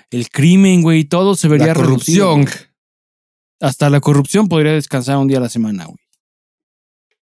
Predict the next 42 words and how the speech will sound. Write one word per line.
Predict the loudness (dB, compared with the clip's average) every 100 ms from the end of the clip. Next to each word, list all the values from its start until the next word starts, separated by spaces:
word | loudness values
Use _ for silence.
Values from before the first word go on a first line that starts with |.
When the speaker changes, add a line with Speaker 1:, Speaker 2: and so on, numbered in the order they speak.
| _ _ _ _
Speaker 1:
En | -6
Speaker 2:
Estaría | 0 0
Speaker 1:
lugar | 0
Speaker 2:
bien | 0
chido | 0
Speaker 1:
como, | 0
Speaker 2:
que | 0
la | 0
Speaker 1:
como | 0 2
ahora | 2 2
Speaker 2:
corrupción |
Speaker 1:
que | 0
Speaker 2:
fuera | 0 0
Speaker 1:
descansa | 0
Speaker 2:
como | 0
Speaker 1:
todos | -2 -2 -2
los | -2 -4
días. | -6 -6 -14 _ _ _ _ _
Speaker 2:
que | -6
la | -4 -2
corrupción | -2 -4 -2 -4 -2
fuera | -2 -2
como | -4
un | -2
ente, | -2 -2 -4
güey, | -4 -2 -4
y | -4
que | -4
diga, | -4 -2
"Ah, |
hoy | -2
voy | 0 2
a | 0
descansar". | -2 -4 -8 -8 -18 _ _ _ -16 -4
Speaker 1:
Hoy | -2
los | 0 0
voy | 2
a |
dejar | 0 0
en | -2
Speaker 2:
Eh, | -2
Speaker 1:
paz. | -10 -10 -18